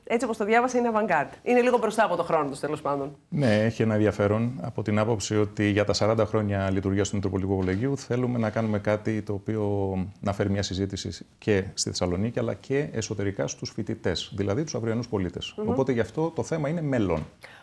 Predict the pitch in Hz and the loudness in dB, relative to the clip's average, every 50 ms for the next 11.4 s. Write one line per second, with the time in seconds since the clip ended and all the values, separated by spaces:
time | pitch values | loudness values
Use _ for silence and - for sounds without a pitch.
0 | - _ _ _ _ - 285 330 262 208 180 170 180 - - - 254 254 269 262 | -20 _ _ _ _ 2 4 4 6 4 2 0 0 -2 -4 -2 0 0 0 0
1 | - - 339 339 320 285 269 262 240 240 220 240 220 247 247 - - 339 330 330 | 2 4 6 6 6 6 6 4 4 2 2 0 -2 -2 -2 2 2 2 2 4
2 | 330 330 294 285 302 294 269 277 269 277 269 247 208 196 185 180 175 180 - 226 | 2 2 4 4 4 4 4 4 4 4 4 4 6 4 4 2 0 -4 -4 -2
3 | 220 254 254 285 285 262 220 185 190 185 175 165 - 185 175 170 - 175 175 175 | 0 0 2 2 2 2 2 0 0 -2 -4 -4 -2 -2 -2 -2 -2 -4 -4 -4
4 | 175 170 - - - - - - _ _ _ _ _ _ _ _ _ - 143 156 | -4 -6 -10 -14 -16 -20 -20 -20 _ _ _ _ _ _ _ _ _ 0 2 2
5 | 147 - - - - - 131 127 131 120 - 151 123 95 90 85 - - - - | 4 2 0 -2 -2 0 0 0 0 0 2 2 2 2 0 -4 -6 -8 -12 -12
6 | - _ _ _ _ _ - - 151 143 - 131 127 123 120 143 143 - - 98 | -14 _ _ _ _ _ -4 0 0 0 2 2 0 0 2 0 0 0 -2 -4
7 | 92 - - - - - 101 143 185 - - - _ _ _ _ _ _ _ _ | -4 -4 -8 -6 -2 -2 -2 -2 -2 -6 -12 -20 _ _ _ _ _ _ _ _
8 | - 123 143 151 - 147 - - 123 117 117 151 147 131 - 127 120 127 131 123 | -4 -2 -2 0 -2 -2 -2 -2 -2 -2 -2 -2 -4 -4 -4 -2 -2 -2 -2 -2
9 | 120 - 117 117 110 110 107 117 120 117 120 135 151 147 147 147 - - 113 113 | -4 -4 -4 -4 -2 -2 -2 -2 -2 -2 0 0 0 0 -2 -4 -2 -2 -2 -2
10 | 127 127 - 127 127 120 120 123 - - 110 - 117 113 117 113 - - 98 - | -2 -4 -4 -4 -2 -2 -2 -2 -2 -4 -6 -4 -4 -4 -4 -4 -6 -8 -8 -6
11 | - 120 160 185 - - - _ | -6 -8 -8 -8 -10 -14 -16 _